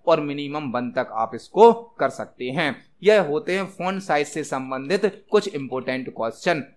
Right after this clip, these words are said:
यहाँ पर हमने एक साथ कई क्वेश्चन तैयार करे। हमारे इस क्वेश्चन का आंसर होगा ऑप्शन नंबर बी,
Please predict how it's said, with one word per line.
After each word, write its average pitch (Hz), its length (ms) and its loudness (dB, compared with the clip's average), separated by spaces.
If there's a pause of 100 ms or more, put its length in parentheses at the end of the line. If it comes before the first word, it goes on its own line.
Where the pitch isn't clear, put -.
यहाँ 170 180 2
पर 190 160 0
हमने 180 220 -4
एक 175 240 -8
साथ 170 280 -4
कई 185 140 2
क्वेश्चन 175 420 -2
तैयार 170 380 0
करे। 185 280 2 (300)
हमारे 190 320 4
इस 196 240 -6
क्वेश्चन 151 460 -4
का 143 100 -6
आंसर 135 380 -6
होगा 120 340 4 (360)
ऑप्शन 143 340 -2
नंबर 120 380 -6
बी, 160 220 -2